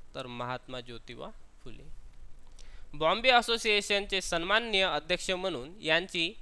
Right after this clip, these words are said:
निवड केली होती सर जमशेदजी जिजीभाई.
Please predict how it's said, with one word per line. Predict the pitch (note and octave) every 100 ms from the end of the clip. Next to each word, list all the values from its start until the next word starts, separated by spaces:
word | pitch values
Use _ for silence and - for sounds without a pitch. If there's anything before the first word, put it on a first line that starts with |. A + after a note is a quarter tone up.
| -
निवड | C3 C#3 D3 E3+ - -
केली | D#3 F3+
होती | G3+ F3+ - - - - - C3+
सर | - - E3 E3+
जमशेदजी | D3 C#3 C3+ D3+ C3 - - C3+ F3 - - - - - - - - - - C#3 -
जिजीभाई. | C3+ D3+ E3 A#2+ G#2